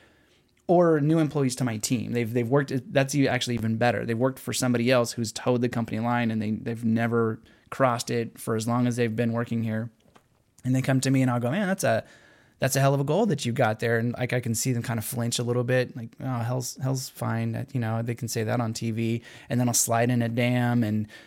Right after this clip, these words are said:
every once in a while, like, "Yeah, man, I had this, this, this bitch of a project." And then, like,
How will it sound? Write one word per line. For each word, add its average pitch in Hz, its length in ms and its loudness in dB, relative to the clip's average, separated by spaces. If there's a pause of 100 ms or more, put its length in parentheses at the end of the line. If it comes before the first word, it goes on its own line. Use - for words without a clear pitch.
(140)
every 127 160 2
once 123 220 2
in 127 40 2
a 123 60 2
while, 120 200 2
like, 120 240 -2
"Yeah, 151 200 2
man, 131 160 2
I 127 100 0
had 127 220 -2
this, - 260 -2
this, 120 340 -2
this 117 380 -6
bitch 147 240 0
of 117 80 -2
a 104 80 -4
project." 139 480 2
And 123 100 2
then, 117 80 0
like, 113 140 -2